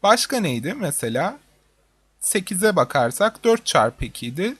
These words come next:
Sekiz yine dört çarpı iki idi. Şimdi bunu bir şeyin küpü olarak yazacağım zaman şöyle düşünebilirim. Dört,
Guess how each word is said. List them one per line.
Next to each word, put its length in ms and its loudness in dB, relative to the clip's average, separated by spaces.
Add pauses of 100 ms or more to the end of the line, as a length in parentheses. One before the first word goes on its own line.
(140)
Sekiz 460 -8
yine 300 -4
dört 200 2
çarpı 380 -4
iki 240 -8
idi. 200 -12 (540)
Şimdi 460 0 (100)
bunu 220 -2
bir 60 -4
şeyin 320 -2
küpü 320 2
olarak 500 6
yazacağım 540 0
zaman 400 -2 (280)
şöyle 440 2
düşünebilirim. 640 -4 (580)
Dört, 420 4